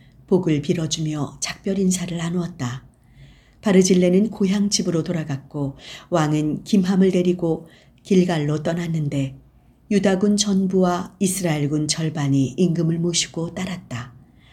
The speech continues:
그때 온 이스라엘 사람이 왕에게 항의했다. "유다 사람들과 우리는 같은 결례가 아닙니까?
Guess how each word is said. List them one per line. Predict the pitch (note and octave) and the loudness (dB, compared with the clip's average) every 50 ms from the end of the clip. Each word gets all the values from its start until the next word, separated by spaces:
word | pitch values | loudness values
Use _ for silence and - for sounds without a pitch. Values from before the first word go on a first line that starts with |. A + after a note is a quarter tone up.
| - - - - - _ _ _ _ | -20 -20 -20 -20 -20 _ _ _ _
그때 | - - F#3 F#3 - - E3 D#3 D3+ D3+ D3 - - - | -4 -4 -4 -4 -2 -2 -2 -2 -2 -4 -6 -10 -6 0
온 | - G3 F#3+ G3 F#3+ F#3+ | 4 4 4 4 4 4
이스라엘 | G#3+ G#3+ F#3+ - - - F#3+ G3 G3+ G3+ | 4 4 4 2 -2 -4 -4 -2 -2 -2
사람이 | - - G3+ F#3+ F3 E3 D#3 C#3 C3 C3 - - | -4 -4 -4 -4 -2 0 0 0 0 -2 -2 -4
왕에게 | E3 E3+ E3+ F3+ F3+ F#3 F#3 F#3 F#3 F#3 | -2 0 2 4 4 4 4 4 2 2
항의했다. | F#3 - - A#3 G#3+ G3+ G3+ G3+ G3 F#3+ F#3 - - - C3 A#2 A#2 - - - _ _ _ _ _ _ _ _ _ _ _ _ _ _ _ - _ - | 0 0 0 0 0 2 2 2 2 2 0 -2 -4 -6 -8 -8 -8 -10 -16 -20 _ _ _ _ _ _ _ _ _ _ _ _ _ _ _ -14 _ 0
"유다 | G#3+ G#3 G#3 G#3+ G3+ | 2 4 6 6 4
사람들과 | F#3 - A3+ A3 G3+ G3+ F#3+ F#3 F#3+ F#3 F#3 F#3 F#3 F3 E3+ - - | 4 2 -2 0 0 2 4 4 4 4 4 4 2 2 2 2 2
우리는 | G3 F3 F3+ F3+ F3 E3+ D#3+ D#3 D#3+ D#3+ - _ _ _ _ _ - | 2 4 4 4 2 2 0 -2 -4 -6 -12 _ _ _ _ _ -8
같은 | - - F#3+ - - - A3 G3+ | -6 -6 -6 -2 0 0 0 0
결례가 | - - G3 G3+ A3 A3 A3 | 2 2 2 4 4 4 4
아닙니까? | G3+ F#3 F3+ F3 E3 E3 D3+ D#3 - D3+ C#3+ D3 C#3+ - | 4 4 2 2 0 -2 -2 -4 -6 -8 -10 -10 -12 -14